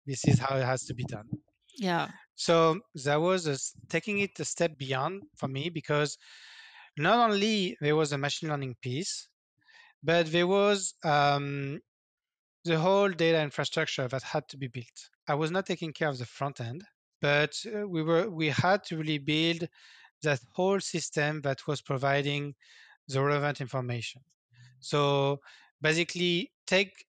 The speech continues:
Speaker 1: the data that is already in place, message it, and put it back into the system in a, in a format that is usable to be shown as being relevant. The machine learning piece at the time was, uh, explanatory machine learning.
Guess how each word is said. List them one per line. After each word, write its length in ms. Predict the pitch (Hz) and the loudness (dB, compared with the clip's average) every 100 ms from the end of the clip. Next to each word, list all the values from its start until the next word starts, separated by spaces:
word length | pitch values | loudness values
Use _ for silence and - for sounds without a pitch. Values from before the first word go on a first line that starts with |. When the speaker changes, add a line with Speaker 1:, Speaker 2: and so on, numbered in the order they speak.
| - | -6
Speaker 1:
the 100 | 151 | 0
data 300 | 175 180 170 | 2 4 4
that 220 | 147 - | 2 -2
is 120 | 139 | -4
already 280 | 139 139 156 | -2 0 -2
in 80 | 170 | -6
place, 540 | - 127 135 - - - _ _ _ _ _ _ _ _ | -4 -2 -2 -4 -10 -12 _ _ _ _ _ _ _ _
message 480 | 143 175 - 160 131 | 0 2 2 -2 0
it, 300 | 135 - - _ _ _ _ - | -4 -6 -20 _ _ _ _ 0
and 420 | 151 151 151 156 - - - | 4 4 2 -2 -10 -18 -4
put 220 | 175 - | -2 -2
it 160 | 160 | -6
back 220 | 151 170 175 | 0 0 -2
into 200 | 151 147 | -6 -6
the 140 | 135 | -6
system 560 | - 185 - 139 135 120 | -4 -6 -2 -4 -4 -6
in 180 | 147 139 | -6 -2
a, 120 | 139 - | -4 -4
in 120 | 143 | -4
a 40 | |
format 540 | 127 - 202 147 131 - - | -4 -2 0 0 -4 -6 -6
that 220 | 147 - | -6 -6
is 240 | 131 127 | -12 -6
usable 560 | 185 208 156 123 131 139 - - - - _ | -2 0 -2 -2 -4 -4 -12 -20 -20 -20 _
to 60 | 147 | -6
be 100 | 143 | -2
shown 260 | - 170 | 0 0
as 160 | 156 135 | 0 -2
being 160 | 135 131 | -4 -4
relevant. 340 | 123 113 113 _ - _ _ 165 | -4 -6 -10 _ -20 _ _ -10
The 100 | 143 | -4
machine 380 | 160 220 277 | 0 0 0
learning 260 | 262 202 160 - | -2 -2 -4 -4
piece 260 | 190 220 | -4 -2
at 100 | 165 | -2
the 120 | 147 | -2
time 540 | 143 160 160 165 165 214 | -4 -2 0 0 -4 -8
was, 580 | 143 139 143 147 147 - _ - - - _ - | -8 -2 0 2 0 -6 _ -20 -20 -20 _ -2
uh, 400 | 135 131 127 131 - | 0 2 2 0 -2
explanatory 920 | 170 160 - 175 151 147 - 147 143 | -2 -2 -2 -2 -2 -2 -2 0 0
machine 340 | 143 135 - 131 | 0 -4 -4 -6
learning. 280 | 123 107 | -6 -8